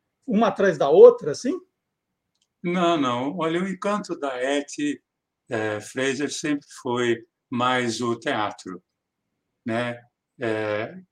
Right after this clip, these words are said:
Speaker 2: televisão, ela participou de poucas novelas, ali entre T V Tupi, um, duas ali na, na Bandeirantes, duas na, na T V Globo. Mas a participação dela era sempre muito marcante.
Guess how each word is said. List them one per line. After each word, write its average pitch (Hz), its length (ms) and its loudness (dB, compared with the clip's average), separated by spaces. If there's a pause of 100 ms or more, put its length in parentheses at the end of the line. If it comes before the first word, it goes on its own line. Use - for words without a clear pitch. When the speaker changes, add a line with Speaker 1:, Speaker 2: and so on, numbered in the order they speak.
(320)
Speaker 2:
televisão, 175 760 -2
ela 139 120 -4
participou 170 760 -4
de 180 100 -12
poucas 190 440 -2
novelas, 143 640 -4 (480)
ali 160 600 0 (240)
entre 123 520 -4
T 127 100 -6
V 123 140 -6
Tupi, 185 680 -6 (920)
um, 127 320 -8
duas 131 720 -4
ali 120 240 -6
na, 110 240 -8
na 110 180 -8 (100)
Bandeirantes, 120 800 -6
duas 147 680 -6 (400)
na, 110 520 -6 (480)
na 120 120 -4
T 131 140 -4
V 135 160 -2
Globo. 123 440 -4 (440)
Mas 175 180 0
a 214 60 -2
participação 156 880 -2
dela 170 240 -2
era 226 140 -4
sempre 208 340 -4
muito 226 260 0
marcante. 220 800 -2